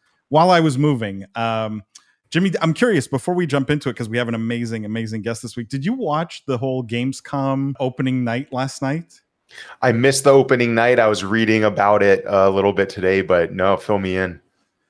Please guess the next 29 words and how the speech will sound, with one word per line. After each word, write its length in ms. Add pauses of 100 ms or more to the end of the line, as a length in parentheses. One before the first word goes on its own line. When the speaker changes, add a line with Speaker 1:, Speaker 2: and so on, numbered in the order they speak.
(160)
Speaker 1:
Because 160
I, 180
I, 200
I 40
commented 580
it 120 (100)
on, 200 (100)
I 80
commented 680
on 200
it 180 (100)
on 460
LinkedIn, 840
and 360
I'm, 320
I'm 100
just 220
so 320
over 320
these 240
announcement 520
shows. 640
Like, 160
I'm, 340
I'm 200
just, 260
I'm 220
done 240
with, 260